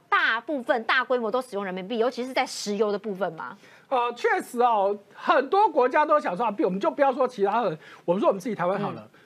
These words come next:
Speaker 2: 如果我们出去外国买东西都用台币，有没有很快乐？
Speaker 1: 嗯。
Speaker 2: 非常快乐嘛。
Speaker 1: 不用换汇嘛。
Speaker 2: 不用换汇，我就没有，
Speaker 1: 嗯。
Speaker 2: 没有这个所谓的汇兑成本、
Speaker 1: 对。
Speaker 2: 汇兑风险的问题嘛。
Speaker 1: 嗯。
Speaker 2: 问题你做得到吗？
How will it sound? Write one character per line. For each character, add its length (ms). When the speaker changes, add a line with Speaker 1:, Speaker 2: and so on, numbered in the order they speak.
Speaker 2:
如 120
果 140
我 40
们 80
出 120
去 80
外 180
国 160
买 160
东 140
西 140
都 120
用 280
台 140
币， 300
有 100
没 80
有 40
很 80
快 160
乐？ 200
Speaker 1:
嗯。 220
Speaker 2:
非 120
常 120
快 160
乐 120
嘛。 120
Speaker 1:
不 60
用 120
换 240
汇 180
嘛。 300
Speaker 2:
不 80
用 140
换 180
汇， 100
我 140
就 100
没 120
有， 160
Speaker 1:
嗯。 60
Speaker 2:
没 100
有 140
这 100
个 400
所 220
谓 80
的 80
汇 160
兑 120
成 200
本、 100
Speaker 1:
对。 20
Speaker 2:
汇 140
兑 100
风 160
险 140
的 60
问 160
题 100
嘛。 140
Speaker 1:
嗯。 180
Speaker 2:
问 100
题 80
你 80
做 140
得 80
到 140
吗？ 240